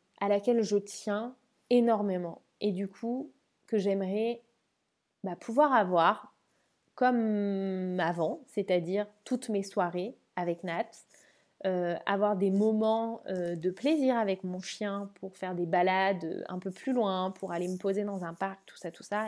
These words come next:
et lire tranquillement, et cetera. Et du coup, j'aimerais avoir cette journée consacrée uniquement à moi,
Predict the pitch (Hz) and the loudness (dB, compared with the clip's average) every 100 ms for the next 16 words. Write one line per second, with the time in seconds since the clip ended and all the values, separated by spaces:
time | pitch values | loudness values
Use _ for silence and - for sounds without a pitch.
0 | - 180 175 196 226 - 190 180 180 175 | -4 -2 -2 0 -2 -4 -14 -10 -8 -8
1 | 196 190 - 165 202 - - - - - | -8 -10 -12 -6 -6 -6 -14 -20 -20 -2
2 | 208 185 196 269 226 202 247 208 214 - | 0 0 0 0 2 2 0 2 0 0
3 | 175 175 180 220 226 214 226 233 - 208 | -2 -2 -2 0 2 0 -2 -4 -6 -4
4 | 202 190 226 208 185 196 196 175 175 180 | -4 -4 -6 -4 -6 -4 -2 -2 -4 -6